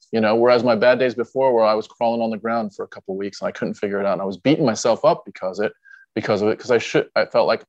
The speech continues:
I should be smarter than this. I should be able to figure this fucking shit out.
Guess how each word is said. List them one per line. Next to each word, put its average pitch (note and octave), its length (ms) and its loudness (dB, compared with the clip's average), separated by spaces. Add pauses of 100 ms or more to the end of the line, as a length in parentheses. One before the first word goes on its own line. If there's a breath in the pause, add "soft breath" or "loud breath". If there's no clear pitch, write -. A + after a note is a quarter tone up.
(100)
I C#3 100 0
should B2+ 400 -4
be D#3 140 -2
smarter F#3 420 4
than C#3 140 4
this. G#2+ 180 -4
I G#2 40 -4
should C3 140 -4
be C#3+ 60 0
able D3+ 160 2
to C#3+ 140 -6
figure D3+ 220 0
this C#3+ 120 -6
fucking C#3 260 -8
shit C3+ 160 -8
out. C#3 180 -2